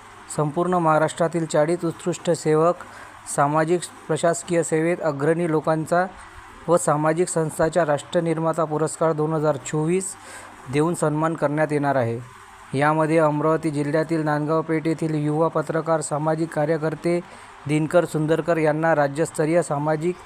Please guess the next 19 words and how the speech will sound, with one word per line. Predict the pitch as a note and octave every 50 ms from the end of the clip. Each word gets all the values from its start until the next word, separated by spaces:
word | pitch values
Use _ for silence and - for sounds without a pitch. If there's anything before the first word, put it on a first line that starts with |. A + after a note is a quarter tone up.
| - - - - - - - -
व | E3
शैक्षणिक, | D#3 - D#3+ D#3 D#3 - - F#3 F#3 F#3 F#3 - - -
कृषी, | D3+ D3+ C#3+ - - F#3 F#3
आरोग्य | E3+ D#3 D3+ D#3+ E3+ D#3+ D#3 D3+ F3
क्षेत्रातील | E3 D3+ D#3+ D#3 - D#3+ E3+ D#3+ F3 E3+ D#3+
उल्लेखनीय | D#3+ D#3 D#3 E3+ F3+ F3 F#3 F3+ F3+ F3+ F#3
कार्याबद्दल | F3+ E3 D3+ D3+ E3 D#3+ D#3 D#3+ D#3 D3 D3 E3 D#3+ D3 -
तसेच | D#3+ D3+ - F3+ F3+ - - - - - - - - - -
निस्वार्थ | D3+ D#3 D3+ - E3+ E3 E3+ E3+ - - G3 G3 F#3+ F#3+ F#3 - -
कार्याबद्दल | D3 D3+ D3+ E3 E3 D#3 E3 D#3+ D3 C#3+ D#3 E3+ E3+
त्यांना | E3 - D#3+ D#3 D#3+ E3 D#3+ D3+
राष्ट्रनिर्माता | D3+ D3+ - - - F3 E3 E3 D#3 D#3+ D#3+ D#3+ D#3 E3 D#3+
राज्यस्तरीय | D#3 D#3 D#3 D3+ D#3+ D#3+ - - E3+ D#3 D#3 E3 E3
पत्रकारिता | D#3+ D#3 D3+ - D#3+ D#3+ D#3 D#3+ D#3+ D#3+ D#3+ D#3+ E3+ E3 D3+ C3 B2 - - - - - - - - - -
पुरस्काराने | D3+ D3 D#3+ D3 - - E3 D#3 D#3 D#3 D#3+ D#3
सन्मानित | - D#3 D3 D3+ D3+ D3+ D#3 E3 D#3 - -
करण्यात | D3 C#3 D3 D3+ D3 D3
येणार | D3 C#3+ C#3+ C#3 C3+
आहे. | C3 B2 A#2+ A2+